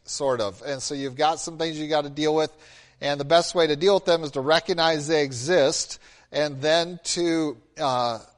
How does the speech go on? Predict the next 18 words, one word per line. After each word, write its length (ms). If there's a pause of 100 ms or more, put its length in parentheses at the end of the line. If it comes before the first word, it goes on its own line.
equip 560
yourself 760
to 380 (260)
walk 380
in 80
the 60
Spirit 640
and 180
not 420
in 140
the 200
lust 360
of 80
the 80
flesh. 520
And 120
he's 200
gonna, 200